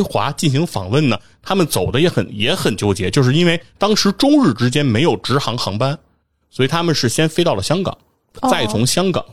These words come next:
Speaker 1: 到了北京。那这次这个招待当中呢，就是美方，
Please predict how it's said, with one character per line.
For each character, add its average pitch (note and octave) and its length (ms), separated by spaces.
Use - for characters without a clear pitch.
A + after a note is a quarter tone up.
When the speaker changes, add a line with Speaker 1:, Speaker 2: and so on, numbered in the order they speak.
Speaker 1:
到 G2+ 140
了 F2+ 80
北 F2 100
京。 F2+ 260
那 E3+ 80
这 A3 240
次 F3 240
这 E3 160
个 A#2+ 80
招 D#3 180
待 D#3+ 200
当 C#3 180
中 D3+ 160
呢， A#2+ 140
就 G#2 140
是 G2+ 120
美 F#2+ 300
方， C3 280